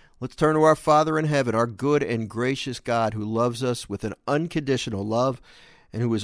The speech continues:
always standing by, ready to hear from us. Please join me as we pray in the name of the Father, and of the Son, and of the Holy Spirit. Amen.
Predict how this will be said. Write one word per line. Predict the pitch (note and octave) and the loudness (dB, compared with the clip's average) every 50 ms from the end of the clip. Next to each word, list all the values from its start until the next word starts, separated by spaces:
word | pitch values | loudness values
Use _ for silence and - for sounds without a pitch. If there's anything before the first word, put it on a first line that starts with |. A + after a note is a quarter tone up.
| - | -2
always | - A#2+ B2 C3 C#3 C#3 D3 C#3+ C3+ - - - | 0 2 4 4 4 4 4 2 0 -2 -6 -6
standing | - - - - B2 A#2+ C3+ D3+ D#3 D#3+ D#3 | -6 -6 -2 0 0 2 2 2 0 2 4
by, | C3+ B2 A2 G#2 F2 E2+ F2 F2+ | 6 6 6 4 4 0 -2 -2
ready | F#2 F#2+ F#2+ F#2 F#2 G2 G#2+ G#2+ | -4 -4 -4 -2 0 0 0 0
to | G#2 A2+ A2 | 0 -2 -2
hear | F2+ G#2+ F2+ F2 | -2 -4 -4 -6
from | - - - D#2 D#2 | -6 -10 -12 -12 -12
us. | - - - - | -14 -14 -14 -6
Please | - - E3+ F3 D3 | 0 2 2 2 2
join | - C3+ B2 A2+ A2 | 0 0 -2 -2 -2
me | A2 G#2+ | -2 -4
as | G#2 G#2+ G#2 G#2 | -4 -6 -6 -8
we | G#2+ G2+ | -12 -12
pray | - - - D3 D3+ D3+ C#3+ | -10 -4 0 0 2 2 0
in | B2+ A2 | -2 -4
the | A2 G#2+ | -4 -6
name | A2 A2 A2+ A2 | -6 -6 -6 -6
of | A2 | -8
the | G#2 | -10
Father, | G2 - - D3 D3 C#3+ A#2 F#2+ E2+ - _ _ _ _ _ _ _ _ _ _ - | -10 -6 -2 -2 0 0 -2 -4 -10 -18 _ _ _ _ _ _ _ _ _ _ -10
and | - D#3+ D#3+ | -6 -4 -4
of | C#3+ G#2+ | -4 -6
the | G2 G#2+ | -8 -10
Son, | - - B2+ A#2 A2+ | -10 -8 -8 -6 -6
and | A2+ A2 | -4 -6
of | G#2 G2+ | -6 -6
the | A2 G#2+ F#2 | -8 -8 -8
Holy | - B2+ B2+ B2 A2+ | -8 -8 -8 -8 -8
Spirit. | - - - B2+ B2 A#2 A#2 | -10 -10 -8 -6 -4 -2 -2
Amen. | A#2 A#2 A2+ C3 D#3 D#3 B2+ G2+ | -2 -2 -2 0 0 0 -2 -4